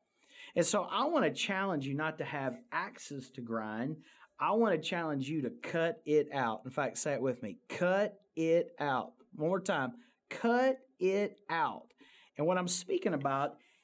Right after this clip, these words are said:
is this thing called unforgiveness. So I got five takeaways for,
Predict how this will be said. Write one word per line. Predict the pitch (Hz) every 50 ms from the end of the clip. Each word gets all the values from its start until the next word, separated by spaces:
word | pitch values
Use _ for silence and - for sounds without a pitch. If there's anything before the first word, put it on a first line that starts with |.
| _ _ -
is | 170 165 151 156
this | 160 156 147 -
thing | - - 214 220 208 160 135 131 127 135 135 135
called | - - 143 135 131 117 - -
unforgiveness. | - 185 180 156 135 123 127 131 - - - - - - - 135 131 143 139 120 110 101 92 - - - - - - _ _ _ _ _ _ _ _
So | - - 214
I |
got | 196 -
five | - 202 180 180 165 -
takeaways | - 190 175 165 151 151 147 143 139 139 131 135
for, | - - 139